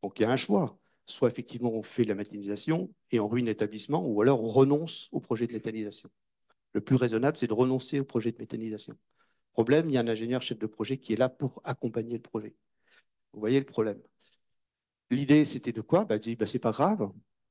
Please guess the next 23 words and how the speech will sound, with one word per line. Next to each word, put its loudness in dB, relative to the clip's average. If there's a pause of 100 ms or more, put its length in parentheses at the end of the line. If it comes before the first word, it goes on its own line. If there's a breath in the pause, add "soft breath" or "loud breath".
(420)
L'ingénieur 6
chef -4
de -6
projet -4
a -10
repensé 2
le -4
projet 2
de -6
méthanisation -6
à 2
une 4
dimension -4
plus -4
raisonnable, 0
à 2
la 2
dimension -6 (280)
de 10
l'exploitation -4 (640 soft breath)
et 4
du 2
territoire. -2